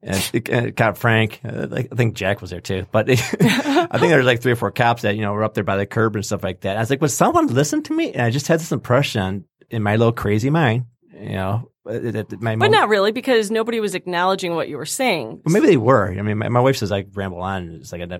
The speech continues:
Speaker 1: never hear her when I'm drunk, whatever. But
Speaker 2: This is true, too.
Speaker 1: But whatever it is, someone couldn't quite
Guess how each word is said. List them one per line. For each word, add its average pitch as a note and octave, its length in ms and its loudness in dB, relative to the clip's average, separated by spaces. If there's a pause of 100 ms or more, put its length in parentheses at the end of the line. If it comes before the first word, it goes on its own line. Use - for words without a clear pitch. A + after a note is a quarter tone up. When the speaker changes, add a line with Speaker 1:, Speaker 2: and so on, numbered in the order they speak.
Speaker 1:
never F2 160 -10
hear F#2 200 -10
her F#2+ 140 -8
when E2+ 120 -12
I'm E2+ 140 -12 (140)
drunk, D2+ 280 -14
whatever. C#2+ 300 -14
But - 200 -10
Speaker 2:
This - 160 0
is D#3+ 100 -6
true, - 160 -4
too. - 200 -6
Speaker 1:
But B2 120 6
whatever C3 280 8
it C#3 80 8
is, A#2+ 80 4
someone C#3 460 4
couldn't A2 280 0
quite G#2 260 -2